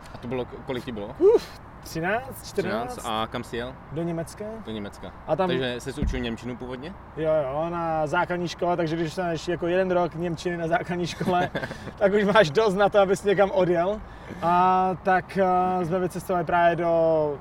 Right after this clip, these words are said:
Speaker 2: kde to bude, nějakého výměnného města, asi
Speaker 1: Mhm.
Speaker 2: na čtrnáct dní, kde tam vlastně zůstáváš v rodině. A oni ti na, no, potom zpátky pošlou zase svého němčoura jako na dva týdny. Což, když jdeš jako první a neznáš vůbec skoro nic a nemáš jako takovou tu důvěru jako v sebe samého ani tak dál, ale pak zjistíš, že to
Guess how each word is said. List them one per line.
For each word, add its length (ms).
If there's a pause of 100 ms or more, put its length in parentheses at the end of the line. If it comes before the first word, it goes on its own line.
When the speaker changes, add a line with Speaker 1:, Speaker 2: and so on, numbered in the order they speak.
(120)
Speaker 2:
kde 140
to 80
bude, 140
nějakého 260
výměnného 400
města, 400
asi 260
Speaker 1:
Mhm. 80
Speaker 2:
na 320
čtrnáct 540
dní, 160
kde 400
tam 120
vlastně 220
zůstáváš 400
v 40
rodině. 440 (320)
A 80
oni 140
ti 120
na, 440 (540)
no, 80
potom 240
zpátky 420
pošlou 280
zase 180
svého 260
němčoura 440
jako 260
na 80 (480)
dva 200
týdny. 420 (720)
Což, 540
když 200
jdeš 200
jako 200
první 460
a 80
neznáš 460
vůbec 220
skoro 220
nic 280
a 60
nemáš 260
jako 180
takovou 320
tu 120
důvěru 320
jako 200
v 60
sebe 200
samého 480
ani 200
tak 160
dál, 220
ale 140
pak 140
zjistíš, 220
že 60
to 140